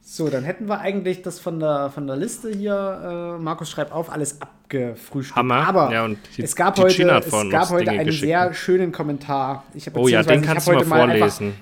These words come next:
Speaker 1: vier Fäuste für ein Horrido, ähm, gegoogelt und bin dabei auf Apple Podcasts gestoßen und unter Apple Podcasts hab ich gesehen,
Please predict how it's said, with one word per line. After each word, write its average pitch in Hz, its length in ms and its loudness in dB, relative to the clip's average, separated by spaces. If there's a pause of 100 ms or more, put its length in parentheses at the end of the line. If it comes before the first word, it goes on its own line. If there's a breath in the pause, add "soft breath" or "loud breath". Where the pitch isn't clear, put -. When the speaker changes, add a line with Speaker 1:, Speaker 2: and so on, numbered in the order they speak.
Speaker 1:
vier 214 240 2
Fäuste 180 440 0
für 147 140 -6
ein 143 160 -4
Horrido, 170 720 -2
ähm, 135 440 -6 (520)
gegoogelt 214 500 -4 (800 soft breath)
und 165 180 -4
bin 170 120 0
dabei 156 400 2
auf 135 540 -2 (100)
Apple 214 240 -2
Podcasts 214 600 -6
gestoßen 202 460 -2
und 170 200 -12
unter 160 200 -10
Apple 190 220 -4
Podcasts 175 540 -6
hab - 80 -12
ich 143 100 -16
gesehen, 160 460 -2